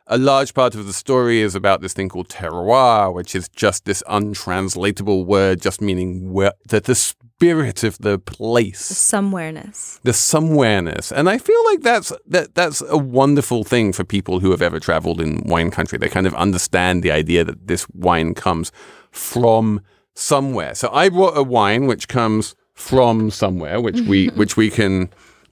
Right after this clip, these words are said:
Speaker 1: drink, and Bianca being
Speaker 2: Oh, we
Speaker 1: a
Speaker 2: don't have, oh, I see. We have, well, we have another one that we should drink that's from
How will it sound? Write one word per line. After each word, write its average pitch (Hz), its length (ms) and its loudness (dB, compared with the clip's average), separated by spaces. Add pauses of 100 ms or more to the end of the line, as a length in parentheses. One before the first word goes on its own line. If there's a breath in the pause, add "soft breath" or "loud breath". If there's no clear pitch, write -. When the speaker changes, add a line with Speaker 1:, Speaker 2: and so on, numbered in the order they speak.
(120)
Speaker 1:
drink, 104 580 0
and 98 400 -4
Bianca 110 500 2
being 95 200 2
Speaker 2:
Oh, 233 160 4
we 220 80 4
Speaker 1:
a - 20 2
Speaker 2:
don't 226 140 0
have, 214 280 -2
oh, 190 100 0
I 175 100 2
see. 175 200 -2
We 165 100 -6
have, 165 260 -6
well, 185 100 0
we 185 80 4
have 190 140 2
another 196 480 4
one 160 220 -4
that 71 100 -8
we - 80 -12
should - 160 -14
drink - 260 -14
that's - 220 -16
from - 340 -14